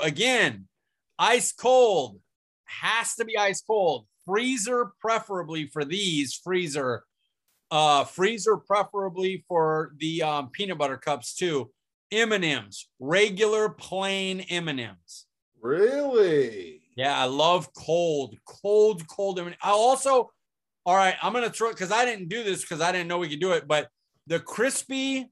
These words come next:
Speaker 1: the pretzel, or the plain M and M. All three of those can go in there.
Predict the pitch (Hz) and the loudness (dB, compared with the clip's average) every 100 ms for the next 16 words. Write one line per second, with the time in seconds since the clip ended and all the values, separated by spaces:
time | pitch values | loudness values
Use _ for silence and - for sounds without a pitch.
0 | _ - 151 - 202 220 220 220 214 214 | _ -6 -6 -2 0 0 0 0 0 0
1 | 202 _ _ 180 208 233 220 160 170 202 | -4 _ _ 0 4 4 4 -4 -8 -6
2 | 196 180 156 123 101 _ _ - 170 220 | -6 -6 -6 -8 -12 _ _ 0 4 4
3 | 220 220 214 202 196 185 - 190 165 175 | 2 0 2 2 0 -2 -8 -12 -6 -4
4 | 175 180 165 143 131 123 | -2 -6 -4 -2 -2 -6